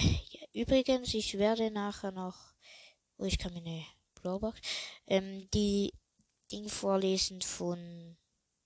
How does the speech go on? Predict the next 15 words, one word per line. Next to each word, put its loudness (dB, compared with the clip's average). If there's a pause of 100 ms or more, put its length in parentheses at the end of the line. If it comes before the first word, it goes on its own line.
(180)
na, 0
ich 2 (240)
denke, 8
ihr 6
wisst -2
schon -4
von -10
was. -12 (1700)
Zuerst 6
eine 2
Megabox. -4 (1200)
Zehn 2
Colt, 4 (320)
Nani 2
dreiundzwanzig, -2